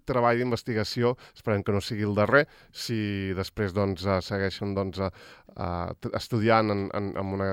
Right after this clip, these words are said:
carrera acadèmica, doncs el seu primer gran, el seu primer gran treball d'investigació acadèmica, el famós treball de recerca de batxillerat. Són aquí, eh, els cinc i ens els venen a exposar,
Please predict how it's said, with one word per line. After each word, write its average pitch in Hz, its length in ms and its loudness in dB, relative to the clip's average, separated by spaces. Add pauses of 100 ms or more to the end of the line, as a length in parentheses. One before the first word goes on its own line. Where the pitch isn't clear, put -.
carrera 101 320 -2
acadèmica, 104 460 2 (340)
doncs 107 220 0
el 92 80 -4
seu 127 100 4
primer 123 220 4 (100)
gran, 120 300 6 (680)
el 92 140 -8
seu 110 100 -4
primer 107 300 -2
gran 107 160 0
treball 104 180 0
d'investigació 104 640 -4 (240)
acadèmica, 120 400 2
el 156 80 2
famós 139 540 6 (260)
treball 123 540 6
de 113 240 -2
recerca 117 580 2 (380)
de 120 260 6 (320)
batxillerat. 113 640 4 (320)
Són 170 320 6
aquí, 151 1120 8
eh, - 320 -4 (480)
els 113 160 -2
cinc 202 320 4 (480)
i 107 160 4
ens 101 160 0
els 92 80 -4
venen 143 240 6
a 165 80 4
exposar, 131 540 2